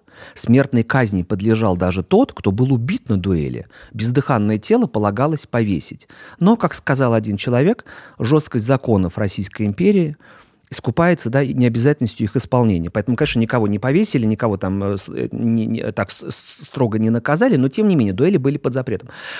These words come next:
А, Пушкин был человек очень горячий, и,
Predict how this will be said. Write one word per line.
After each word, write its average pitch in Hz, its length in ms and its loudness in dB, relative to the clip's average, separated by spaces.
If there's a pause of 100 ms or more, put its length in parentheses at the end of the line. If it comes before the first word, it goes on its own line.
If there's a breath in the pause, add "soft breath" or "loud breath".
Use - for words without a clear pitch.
(260 loud breath)
А, 143 380 2 (380)
Пушкин 220 680 2 (440)
был 165 200 2
человек 214 180 2
очень 170 220 2
горячий, 135 580 2 (1400 loud breath)
и, 147 560 6